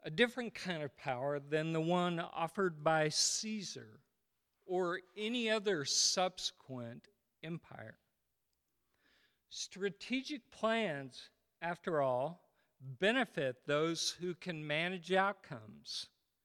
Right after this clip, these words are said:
who hold social power and make policy. A kingdom, however, consisting of the poor and the common and the lowly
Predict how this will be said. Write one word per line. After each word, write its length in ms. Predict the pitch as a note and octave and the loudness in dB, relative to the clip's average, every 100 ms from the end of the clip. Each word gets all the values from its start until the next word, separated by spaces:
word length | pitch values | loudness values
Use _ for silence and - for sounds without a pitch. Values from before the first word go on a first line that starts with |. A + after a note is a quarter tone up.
| _ _ _ _ _ | _ _ _ _ _
who 180 | G3+ G3 | 2 4
hold 500 | F3 G#3+ G#3+ G3+ - | 4 6 6 2 -4
social 640 | - - G3 F#3+ - G3+ | -4 -2 0 0 0 -4
power 760 | - - G#3+ G#3+ F3 B2+ A#2+ - _ _ _ _ _ | -4 2 4 4 4 0 -4 -12 _ _ _ _ _
and 140 | D#3 F3 | -10 -4
make 300 | F3+ - - | -4 -4 -8
policy. 800 | - G3 G3+ E3+ - - B2 A#2 - _ _ _ _ _ _ _ _ _ _ _ _ | 2 6 6 4 -4 -6 -8 -12 -20 _ _ _ _ _ _ _ _ _ _ _ _
A 80 | - | -10
kingdom, 640 | - - B3 C#4 A#3 E3 | -8 -2 0 2 4 2
however, 760 | D3+ C#3 D#3+ D#3 C#3 E3 D#3+ D3+ _ _ _ - | 0 0 2 2 0 0 0 -2 _ _ _ -14
consisting 960 | D#3+ D3+ - - A3+ - - A3+ A3 A3 - | -10 -6 -4 -2 -2 -4 -4 -2 -2 -4 -6
of 160 | E3+ D#3 | -10 -4
the 80 | |
poor 680 | D#3 F#3 A3 G3 D3 A#2+ A#2+ - - | 8 8 8 6 6 2 -4 -12 -10
and 120 | D3+ | -8
the 60 | E3+ | -8
common 840 | - - F#3+ F#3+ G3 D3+ A#2+ A2+ - _ | -8 -6 0 2 2 0 -4 -10 -18 _
and 180 | D#3 E3 | -8 -4
the 80 | D#3+ | 0
lowly 680 | E3 F#3 G3 D#3 B2 A#2+ | 2 4 4 2 -2 -4